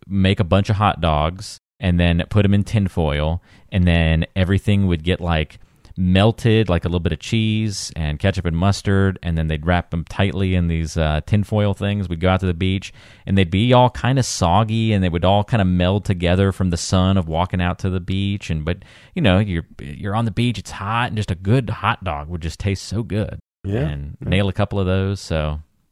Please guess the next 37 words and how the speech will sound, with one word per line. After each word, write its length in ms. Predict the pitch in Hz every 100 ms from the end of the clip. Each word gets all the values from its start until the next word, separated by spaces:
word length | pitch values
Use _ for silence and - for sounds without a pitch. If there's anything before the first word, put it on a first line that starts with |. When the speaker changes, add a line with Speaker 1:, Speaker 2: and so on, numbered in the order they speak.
| _ -
Speaker 1:
I 60 |
don't 80 | 78
know. 60 | 73
I 40 |
Speaker 2:
Well 200 | 117 110
Speaker 1:
guess 240 | 90 - -
after, 280 | 95 - -
after 240 | 113 113
a 60 | 92
while, 480 | 90 78 73 76 80
you 120 | 85
just, 380 | 82 57 - -
uh, 280 | - - 92 85 _ _ - - - _ _ _ _ - -
Speaker 2:
Be- 100 | 123
Speaker 1:
You 60 |
just 160 | 90 87
have 140 | 98 82
enough 200 | 82 -
hot 240 | 80 -
dogs 280 | 50 71 87
in 80 | 67
your 100 | -
life. 360 | - 98 - _
<laughs> 40 | 107 117 104 -
Speaker 2:
Well, 280 | 123 113 180 120
before 380 | 139 135 175 165
I 80 |
digress, 580 | 120 113 98 98 85 -
the 120 | 107
other 180 | 110 104
good 260 | 92 101 73
place 240 | 92 82
with 140 | 76 82
hot 240 | 78 -
dogs 400 | - 73 71 -
is, 340 | - 87 -
uh, 340 | 87 78 76